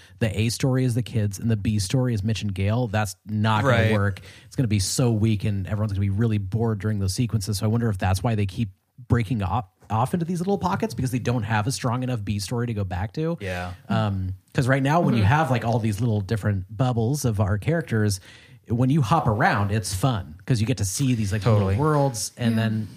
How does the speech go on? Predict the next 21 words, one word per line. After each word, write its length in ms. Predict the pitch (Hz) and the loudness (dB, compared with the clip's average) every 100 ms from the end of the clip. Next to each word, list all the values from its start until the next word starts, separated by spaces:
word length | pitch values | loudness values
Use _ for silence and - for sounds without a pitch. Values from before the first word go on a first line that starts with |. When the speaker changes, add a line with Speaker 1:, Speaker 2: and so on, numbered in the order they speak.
| - | -14
Speaker 1:
you're, 160 | 113 117 | -4 -4
you're 240 | 92 117 | 0 0
never, 360 | 107 110 107 101 92 | 0 0 0 -2 -2
like, 180 | 98 95 _ _ _ - | -4 -4 _ _ _ -2
the 120 | 123 | 2
only 160 | 135 117 | 2 2
weak 240 | 107 107 | 0 -2
point 240 | - 113 95 | -2 -2 0
is 220 | 110 104 | -2 -2
the 100 | 104 | -4
Mitch 200 | 98 95 | -4 -4
and 80 | 95 | -4
Gale 160 | 147 | -4
stuff, 220 | 151 98 92 | -4 -6 -8
but 100 | 98 | -6
thankfully 320 | 117 98 107 | -6 -4 -4
it's 200 | 92 92 | -4 -4
only 140 | 113 98 | -4 -4
a 40 | |
couple 220 | 92 92 | -4 -8
scenes. 380 | 95 123 95 92 | -6 -4 -4 -6